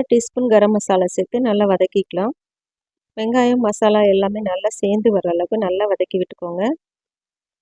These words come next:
எண்ணெயிலேயே மசாலாவை நல்லா வதக்கி விட்டு செய்யும்போது கிரேவி ரொம்பவே டேஸ்டா இருக்கும்.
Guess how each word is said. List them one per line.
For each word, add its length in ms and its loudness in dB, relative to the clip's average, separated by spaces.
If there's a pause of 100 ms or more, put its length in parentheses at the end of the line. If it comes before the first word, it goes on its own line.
(640)
எண்ணெயிலேயே 460 4
மசாலாவை 540 2
நல்லா 260 2
வதக்கி 300 -6
விட்டு 260 -4
செய்யும்போது 420 2 (120)
கிரேவி 360 2
ரொம்பவே 400 -2
டேஸ்டா 360 -2
இருக்கும். 260 -14